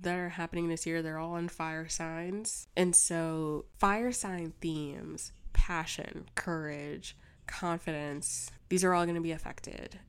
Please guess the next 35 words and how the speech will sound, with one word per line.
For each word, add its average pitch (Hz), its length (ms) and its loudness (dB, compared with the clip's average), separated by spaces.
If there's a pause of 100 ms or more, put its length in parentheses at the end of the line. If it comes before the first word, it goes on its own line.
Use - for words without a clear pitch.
right? 147 380 -6
And 156 320 -4
again, 156 360 -4
depending 160 360 0
on 151 160 -2
where 151 180 -4
these 151 180 -4
signs 151 360 -4
are 170 160 -2
in 175 100 -2
your 170 120 -2
chart, 285 340 -2 (400)
they're 170 240 2
gonna 175 140 6
affect 156 280 -2
you 151 100 -2
in 147 100 -2
different 131 280 -6
ways. - 300 -4 (400)
So - 160 0
the 214 80 4
first 277 320 2
Mercury 269 260 0
retrograde 220 540 0
is 196 80 -2
happening 180 360 0
in 160 120 -2
April 196 580 0
from 175 280 -2
the 170 80 -2
first 165 420 0
to 175 100 -2
the 160 120 0
twenty-fifth 156 520 4
in 139 120 -8